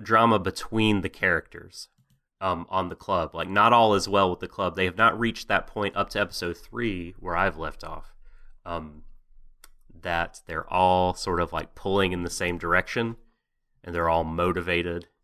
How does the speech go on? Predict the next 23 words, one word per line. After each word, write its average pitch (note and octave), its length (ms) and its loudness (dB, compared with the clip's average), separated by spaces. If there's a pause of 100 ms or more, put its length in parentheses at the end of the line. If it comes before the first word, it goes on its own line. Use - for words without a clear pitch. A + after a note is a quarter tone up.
(120)
and D2+ 420 -14
excited F2 560 -6
to F2 100 -18
win. F2 340 -8 (540)
In F#2 100 -14
fact, F#2+ 360 0 (120)
uh, D#2+ 420 0 (400)
one G2+ 220 4
of A2+ 60 4
the G#2+ 80 6
members, F2+ 680 2 (240)
like, E2+ 380 -6 (140)
is F2+ 200 -6
so G2 680 2
annoyed F2+ 580 0 (160)
that F2+ 160 -10
this - 200 -8
new F#2 220 -2
guy, G2 240 4
Katsuragi, F#2 680 -2
is - 140 -6
so F#2 200 0
good, F2+ 380 -4